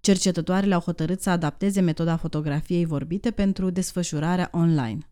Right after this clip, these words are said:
Prin aceasta, persoanele tinere participante puteau beneficia de interacțiuni colective prin care să depășească efectele izolării sociale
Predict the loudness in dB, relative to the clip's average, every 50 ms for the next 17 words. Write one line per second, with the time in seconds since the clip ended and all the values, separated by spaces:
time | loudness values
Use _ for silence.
0 | _ _ _ _ _ _ _ _ _ _ _ _ _ _ 6 8 8 8 8 6
1 | 4 2 0 0 0 0 -2 -2 -4 -2 0 2 2 2 2 2 2 2 4 4
2 | 4 4 2 0 -2 -2 2 6 6 8 6 6 4 2 0 0 -2 -2 -4 -6
3 | -4 -4 -2 0 2 2 2 0 0 -2 -6 -8 -10 -14 -16 -4 0 2 4 6
4 | 6 6 6 6 6 4 4 2 -2 -2 0 2 2 2 2 2 2 2 2 0
5 | 0 0 0 0 0 0 2 2 0 0 0 -2 -2 -2 0 0 0 0 0 0
6 | 0 2 2 2 2 0 0 -2 -2 0 0 -2 0 0 2 0 0 0 0 0
7 | 0 0 0 -2 -2 0 0 0 2 2 0 0 0 2 2 2 2 2 0 0
8 | -2 -4 -6 -4 -2 -2 -2 -2 -2 -2 -4